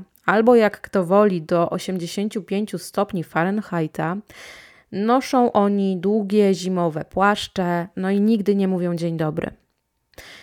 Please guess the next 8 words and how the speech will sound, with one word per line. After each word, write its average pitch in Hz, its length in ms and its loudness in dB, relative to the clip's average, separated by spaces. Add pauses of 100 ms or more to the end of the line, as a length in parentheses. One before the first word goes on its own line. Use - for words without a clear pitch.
(160)
Konserwator 254 640 0
myśli, 233 500 0
że 196 440 0
za 185 240 -2
dziwny 226 420 -4
zapach 160 540 -6
najprawdopodobniej 190 920 -2
odpowiadają 196 920 0